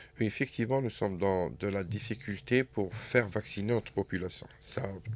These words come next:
pense, tout le monde le sait, c'est connu. Le ministre l'a, l'a déclaré, il faut qu'on trouve des solutions. Maintenant, euh, moi, je pense que il faudrait voir ce qui se passe ailleurs. On a, on a des modèles.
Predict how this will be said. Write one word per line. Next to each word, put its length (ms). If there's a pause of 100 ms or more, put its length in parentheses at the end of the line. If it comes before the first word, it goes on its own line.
pense, 280
tout 120
le 60
monde 180
le 120
sait, 240
c'est 200
connu. 480 (380)
Le 140
ministre 400
l'a, 240
l'a 160
déclaré, 580
il 80
faut 140
qu'on 160
trouve 240
des 100
solutions. 480 (460)
Maintenant, 560
euh, 80 (680)
moi, 200
je 100
pense 440
que 560 (420)
il 100
faudrait 460
voir 500
ce 80
qui 100
se 100
passe 240
ailleurs. 520 (760)
On 200
a, 200
on 140
a 100
des 140
modèles. 440